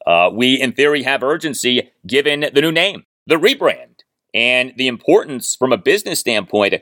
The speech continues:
of the first season with the new name being a good season.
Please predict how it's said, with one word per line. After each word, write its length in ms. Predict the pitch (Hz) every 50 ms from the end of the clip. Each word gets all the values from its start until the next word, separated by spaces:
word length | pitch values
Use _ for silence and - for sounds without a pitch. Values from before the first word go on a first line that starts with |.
| _ _ _ _ -
of 140 | - 127 110
the 80 | 117
first 260 | - 135 151 151 - -
season 440 | 147 180 196 175 139 113 95 87 - -
with 200 | 107 131 - -
the 60 | 110
new 160 | 110 110 104
name 300 | 98 95 92 92 92 90 - _ _ _ _ _ _ _ _ -
being 220 | 127 139 151 156
a 60 | 160 143
good 240 | 107 165 208 202
season. 460 | - - 165 151 113 87 71 - _